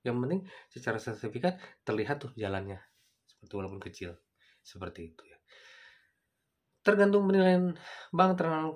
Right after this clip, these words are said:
tergantung penilaian mantri, tergantung penilaian pemimpin unitnya, pemimpin cabangnya, tergantung. Jadi semuanya sangat tergantung, eh, sem-, dari nilai mereka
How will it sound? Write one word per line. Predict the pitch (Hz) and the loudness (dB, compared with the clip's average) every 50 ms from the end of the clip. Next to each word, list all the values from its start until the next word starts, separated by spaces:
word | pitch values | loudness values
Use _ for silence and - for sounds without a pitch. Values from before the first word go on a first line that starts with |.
| - | -6
tergantung | - 143 139 147 147 147 151 147 | -4 -2 0 0 0 -2 -4 -6
penilaian | 147 - 151 143 143 143 143 | -6 -2 0 0 2 2 2
mantri, | 143 143 147 151 160 156 | 0 0 -2 -4 -4 -4
tergantung | - 123 117 117 120 131 131 135 131 131 | -4 -4 -2 -2 -2 -2 -4 -4 -2 -2
penilaian | 135 131 131 131 131 131 127 127 127 127 127 | -2 0 0 0 0 0 0 -2 -2 -4 -6
pemimpin | - 127 120 123 123 120 127 123 127 127 | -4 -2 -2 -2 0 0 0 0 0 0
unitnya, | 127 123 127 131 | 0 -2 -2 -4
pemimpin | 135 131 123 117 117 120 120 | -4 -2 -2 -2 -2 -4 -4
cabangnya, | 110 107 104 104 104 98 | -4 -4 -4 -4 -6 -8
tergantung. | 92 - 90 87 87 87 85 87 85 85 | -10 -12 -12 -12 -12 -12 -12 -12 -12 -12
Jadi | 87 | -12
semuanya | 87 - - 104 101 117 113 | -12 -10 -10 -8 -8 -8 -8
sangat | - - 92 95 95 - | -10 -10 -10 -10 -10 -10
tergantung, | - 87 87 85 85 90 90 - 117 120 123 131 _ _ _ _ _ _ _ _ - | -12 -12 -12 -12 -12 -12 -12 -10 -10 -10 -12 -14 _ _ _ _ _ _ _ _ -20
eh, | 87 82 82 82 82 82 | -18 -18 -18 -20 -20 -20
sem-, | - - - 82 82 90 90 82 82 82 85 85 | -20 -20 -20 -20 -18 -18 -18 -16 -16 -16 -14 -14
dari | 85 82 90 113 113 - - - | -14 -12 -12 -12 -14 -14 -16 -14
nilai | 90 85 85 82 | -14 -14 -12 -12
mereka | 87 87 87 - - 127 131 - | -12 -12 -12 -8 -6 -6 -6 -8